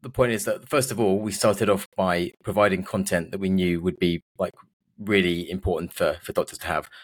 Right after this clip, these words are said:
How to, uh, claim your expenses, how to get your tax code checked, and how to get it changed if it, if it goes wrong.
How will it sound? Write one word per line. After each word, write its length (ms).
How 180
to, 240
uh, 80
claim 120
your 80
expenses, 520
how 100
to 100
get 120
your 80
tax 280
code 240
checked, 280
and 100
how 100
to 80
get 120
it 100
changed 420
if 240
it, 80
if 160
it 40
goes 240
wrong. 220